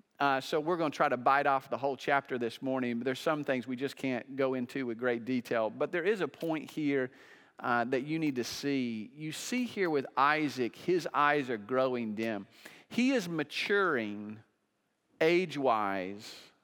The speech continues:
but he's not maturing spiritually. Just because you get older doesn't mean you become more holy.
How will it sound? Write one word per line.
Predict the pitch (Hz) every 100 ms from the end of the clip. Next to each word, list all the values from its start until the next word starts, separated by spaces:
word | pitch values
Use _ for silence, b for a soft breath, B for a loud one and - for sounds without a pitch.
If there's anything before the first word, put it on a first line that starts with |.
| _ _
but | 143 135
he's | 135 180 143
not | 143 160 185 175 139
maturing | 127 - 131 117 110 107 107 113 _ _
spiritually. | - - - 123 110 - 107 - - _ _ _ _ _ _ _ _ _ _ _ _ _ _ _ _ -
Just | 143 240 -
because | 254 - 226 202
you | 190 196
get | 190 180
older | - 180 165 123 107 104 - b b b 131
doesn't | 151 160 165
mean | 156 151 151
you | 143
become | 135 - 143
more | 131 123 120
holy. | - 123 98 78